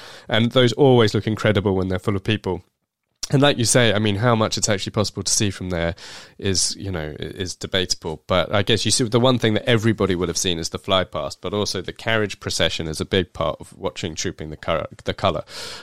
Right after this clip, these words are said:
Um, and the Queen didn't actually get to take part in that this year, obviously, 'cause of her recent mobility issues.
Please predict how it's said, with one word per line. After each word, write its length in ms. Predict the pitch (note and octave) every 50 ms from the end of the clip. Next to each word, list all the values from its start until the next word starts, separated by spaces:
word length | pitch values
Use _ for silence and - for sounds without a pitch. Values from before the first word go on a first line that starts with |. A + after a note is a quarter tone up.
| - -
Um, 260 | - F#2+ G2 F#2 F#2 -
and 140 | F#2 G2
the 60 | F#2+ -
Queen 440 | - - C3 B2 A#2+ A2+ G#2 G2+
didn't 220 | G2 - G#2 G2 -
actually 300 | F#2 F2+ - - - -
get 140 | - - -
to 60 | -
take 220 | - A2 F2 -
part 320 | - - G#2+ G2+ G2 - -
in 80 | E2
that 200 | D2+ D2+ - -
this 260 | - - D2 - -
year, 160 | - C#2+ C#2+ -
obviously, 400 | - E2+ E2 F2+ E2 - - F2
'cause 200 | E2 - F2 D#2+
of 80 | - -
her 120 | F#2+ F2
recent 420 | E2+ D#2+ F2+ F2 E2 - F2 F2 -
mobility 560 | F#2 F2 E2+ - G2 F#2 F#2 - - - -
issues. 400 | - - - - - - - -